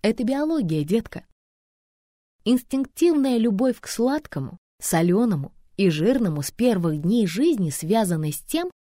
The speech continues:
что эти три компонента нужны нам для выживания. Мозг относит их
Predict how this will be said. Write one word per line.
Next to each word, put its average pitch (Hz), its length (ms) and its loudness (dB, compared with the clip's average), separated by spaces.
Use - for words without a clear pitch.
что - 180 0
эти 359 200 4
три 320 200 2
компонента 254 720 -2
нужны 196 440 0
нам 233 220 0
для 170 280 -2
выживания. 170 760 -4
Мозг 240 540 6
относит 269 640 -2
их 139 180 -8